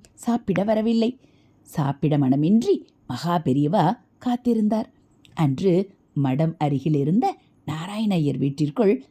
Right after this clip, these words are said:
குரங்கு நுழைந்திருக்கிறது. அதை கவனிக்காத ஐயர்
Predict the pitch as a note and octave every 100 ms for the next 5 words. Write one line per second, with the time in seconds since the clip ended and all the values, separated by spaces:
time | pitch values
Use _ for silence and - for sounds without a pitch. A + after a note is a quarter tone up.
0 | _ - D#3 C#3 C3+ E3+ E3+ G3+ - _
1 | A3+ A#3 A#3+ A3 A3+ - A3+ G#3+ - _
2 | _ _ _ E3+ D3 C3+ D3 C#3 C3+ D3
3 | D#3 - D#3 C#3 F3+ E3